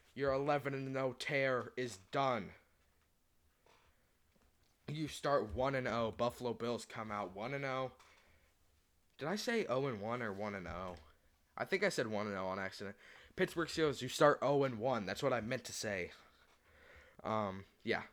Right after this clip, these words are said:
But Bills start one and oh. Um, now, the next game.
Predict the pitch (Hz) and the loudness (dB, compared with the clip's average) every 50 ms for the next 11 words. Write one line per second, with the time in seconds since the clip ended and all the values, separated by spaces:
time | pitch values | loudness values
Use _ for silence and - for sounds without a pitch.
0 | _ _ _ _ _ _ - 123 117 - 123 113 98 - 139 139 139 139 135 - | _ _ _ _ _ _ -2 -2 -2 -2 -4 -10 -6 0 2 4 4 2 2 -2
1 | - - 139 131 131 131 - 117 113 113 127 135 139 135 135 127 131 135 131 131 | -2 0 2 4 4 2 0 -2 -4 -4 -2 -2 -2 -2 0 0 0 0 -2 -2
2 | 127 - - - - - - _ _ - _ - 107 104 101 98 92 90 87 - | -4 -8 -14 -20 -20 -20 -20 _ _ -18 _ -6 -6 -4 -4 -6 -8 -10 -12 -16
3 | _ _ _ _ _ _ _ _ _ - - - - _ _ _ _ _ - - | _ _ _ _ _ _ _ _ _ -20 -20 -20 -20 _ _ _ _ _ -6 -2
4 | 110 117 123 131 131 131 131 131 131 - - _ - - 110 110 123 147 151 - | 0 0 2 2 2 2 0 -2 -4 -6 -14 _ -8 -6 -4 0 0 0 -2 -2
5 | - - - 113 104 95 92 | -4 -2 -2 -2 0 -2 -6